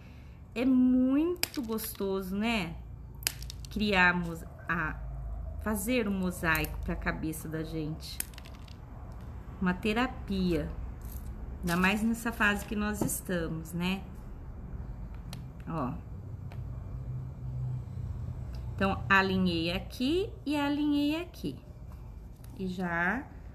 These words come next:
podemos colar ela, tá?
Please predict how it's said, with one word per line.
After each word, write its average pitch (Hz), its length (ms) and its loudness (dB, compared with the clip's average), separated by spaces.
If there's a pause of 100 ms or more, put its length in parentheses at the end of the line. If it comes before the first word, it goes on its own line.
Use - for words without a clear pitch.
(340)
podemos 202 600 2
colar 262 580 0
ela, 156 420 0
tá? 226 520 2